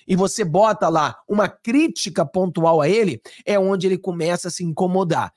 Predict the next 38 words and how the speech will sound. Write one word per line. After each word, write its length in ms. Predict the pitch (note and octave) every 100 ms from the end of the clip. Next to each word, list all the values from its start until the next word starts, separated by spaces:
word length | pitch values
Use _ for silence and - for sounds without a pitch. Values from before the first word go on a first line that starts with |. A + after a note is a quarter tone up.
| _ _
Então 240 | C3 G3+ A3
você 260 | G3 A3
quer 300 | - G#3 A3
incomodar 480 | A#3 G3+ F#3+ F3+ F3+
um 100 | E3+
político, 560 | D3 D3+ G#3 - - A#2 _ _
converse 640 | B3+ A#3 G3 D4+ - B3
com 180 | G#3 F#3+
ele 320 | G3+ G3 F#3 _ -
no 320 | F#3 G#3 G#3+
Instagram 720 | G#3 - - G3+ D#3 F#3 D#3 - - -
e 100 | A3+
não 180 | A3 A3+
no 140 | A3+
Twitter 420 | G#3 G3+ G3+ G3+ F#3+
necessariamente. 840 | F#3 E3+ - F#3+ F3+ E3+ C#3 -
É 20 |
uma 140 | F3 C#3
dica 280 | C3 F#3+
que 80 | -
eu 40 | E3
dou 100 | F3
pra 140 | E3
você, 340 | D3+ C3+ G#3+ G3 - -
que 80 |
eu 60 | F3+
tenho 200 | A3+ G#3
visto 380 | C3+ G3 G3 -
que 80 | F#3+
acontece. 760 | G3 G#3 D#3+ F3+ D#3+ - G#3 - - -
Mas 160 | F4
não 140 | F4 E4
é 100 | D#4
xingamentos, 960 | - C#4 B3 G3 F#3+ A#3 A#3+ G#3+ F#3+
não 140 | F#3+ A#3
é 80 |
ofensas, 680 | A#3 F#3+ - A3+ A#3 G#3+ G3
não. 400 | G3 D4 D4 C#3+